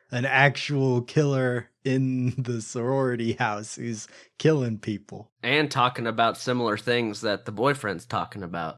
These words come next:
Speaker 1: Yeah, and that makes it more personal for the main character.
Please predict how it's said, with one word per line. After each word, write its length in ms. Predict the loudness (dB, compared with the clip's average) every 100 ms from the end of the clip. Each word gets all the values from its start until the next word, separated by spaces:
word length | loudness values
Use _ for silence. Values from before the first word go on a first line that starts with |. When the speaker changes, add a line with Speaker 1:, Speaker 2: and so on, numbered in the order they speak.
| _ _ -8
Speaker 1:
Yeah, 580 | 0 2 4 4 0
and 140 | -4 -10 _ _ _ -6
that 180 | -2
makes 380 | 4 4 4 2
it 140 | -2 2
more 240 | 2 2
personal 640 | 4 4 4 0 -4 -2
for 340 | -4 -6 -4 -4
the 140 | -4
main 500 | -2 0 0 0 -2
character. 800 | -2 -2 0 -4 -8 -10 -10 -12